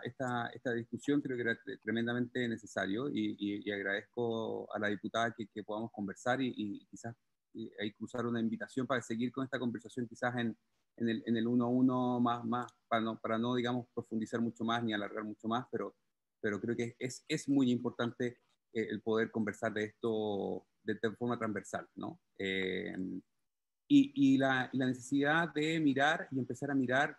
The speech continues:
todo lo que es la discriminación algorítmica que pueda, que pueda existir, creo que es algo tremendamente importante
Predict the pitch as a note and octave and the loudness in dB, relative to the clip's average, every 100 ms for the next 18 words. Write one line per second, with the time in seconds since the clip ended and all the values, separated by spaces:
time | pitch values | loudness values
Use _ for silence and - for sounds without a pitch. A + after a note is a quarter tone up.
0 | _ D3 D3+ D3+ C#3+ C#3 D3 B2+ B2 A#2 | _ 2 4 2 0 0 -2 -2 -2 0
1 | A2+ G#2+ C3 C3+ C3+ A#2 A2 A2+ B2 D3 | -2 -2 0 0 0 -2 0 0 2 2
2 | D3 F3 F#3 C3+ C#3 C3+ C3 C3 C3 B2 | 2 0 -4 -2 -2 -2 -2 -2 -2 -4
3 | A2+ B2 B2 B2+ A#2+ - D3+ - B2+ A#2+ | -4 -2 0 -2 -4 -2 -2 0 -4 -2
4 | A2 A2+ A2+ A2 - _ _ - G2+ A#2 | -2 0 0 -4 -6 _ _ -4 0 0
5 | B2+ C3 C3+ - - C3 G2 D3+ | 0 -2 -4 -4 -4 -4 -2 -6